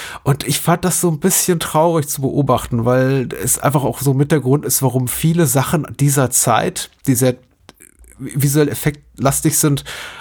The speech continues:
einfach nicht mehr so, so, so gut aussehen. Und das plagt den ersten weniger, weil ich glaub, da wurde wirklich mit C-G-I-Effekten noch so,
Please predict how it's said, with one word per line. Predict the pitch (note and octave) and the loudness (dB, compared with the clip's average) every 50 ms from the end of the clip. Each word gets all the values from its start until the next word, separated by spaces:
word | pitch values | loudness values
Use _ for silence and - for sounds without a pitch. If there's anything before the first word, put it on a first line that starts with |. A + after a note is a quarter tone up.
| - _ | -8 _
einfach | - B2+ B2+ B2+ - A#2 | -2 -2 0 -2 -2 -2
nicht | B2 C3+ - - | -2 -2 0 2
mehr | C#3+ C3+ | 2 2
so, | A#2 A2 G#2 G#2+ B2 B2 B2+ C#3 C#3+ D3 D3 C#3+ C#3+ | 2 2 2 2 2 2 2 4 4 4 4 4 2
so, | C3 A#2+ C3 C3+ C3 | 2 2 2 2 2
so | A#2 A#2+ B2 A#2+ | 2 0 0 0
gut | B2+ A#2+ - - | -2 -2 -2 -2
aussehen. | F2+ G#2 B2+ C#3 C#3 - - A2+ G#2+ | 0 0 2 2 2 2 2 0 0
Und | A2+ A2 | 0 0
das | A#2+ A2 - | 0 0 0
plagt | - - - B2 A#2+ B2+ E3 - - C#3+ | 0 -2 0 0 2 2 0 0 -2 -4
den | C3 D2+ | -2 0
ersten | E2+ G#2+ C#3 C3+ - - - C#3+ C#3 C3+ C3 C3 C3+ - - - - - - - | 0 2 2 2 2 0 0 0 0 0 0 -2 -4 -8 -14 -20 -20 -20 -14 -6
weniger, | B2+ A#2+ B2 C3 C3 C3 A2+ G2+ G2 G2+ G2+ | 0 2 2 4 4 2 0 0 -2 -2 0
weil | G#2 G2+ G#2 | 0 0 -2
ich | G#2 - | 0 -2
glaub, | B2+ - - | -2 -2 0
da | - B2 A2+ | 0 0 2
wurde | A2+ C3 B2+ B2 | 2 2 2 2
wirklich | A#2+ B2+ - C#3 B2 - - - | 2 0 2 0 0 -2 -4 -12
mit | - D#2+ C#2+ D#2+ D#2 F2+ G#2 A#2 C#3 C#3 | -12 -14 -14 -14 -14 -10 -8 -6 -6 -2
C-G-I-Effekten | - - C#3 A#2+ C3+ - B2 C#3 G#2 - - - C#3 - - B2+ | 0 0 2 2 2 0 0 0 -2 0 -2 -2 -2 -2 -2 -2
noch | B2+ B2 - | -2 0 0
so, | - - B2+ A#2 | 0 0 0 0